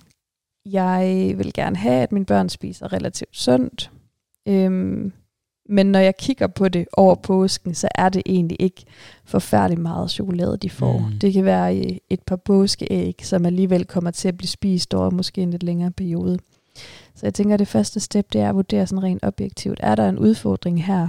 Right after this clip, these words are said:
Speaker 1: som vi skal gå mere ind i, eller er det ligesom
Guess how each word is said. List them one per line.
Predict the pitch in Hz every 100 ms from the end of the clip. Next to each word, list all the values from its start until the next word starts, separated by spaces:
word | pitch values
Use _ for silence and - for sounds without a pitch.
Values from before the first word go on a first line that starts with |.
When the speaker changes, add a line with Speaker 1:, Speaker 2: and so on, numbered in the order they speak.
| 180
Speaker 1:
som | - 180
vi | 180
skal | - 196
gå | -
mere | 180 180 185 -
ind | 214 190
i, | 175 - _ _
eller | - 180 175 165 _ _ _ _ _
er | 185
det | 175 180
ligesom | 180 180 185 160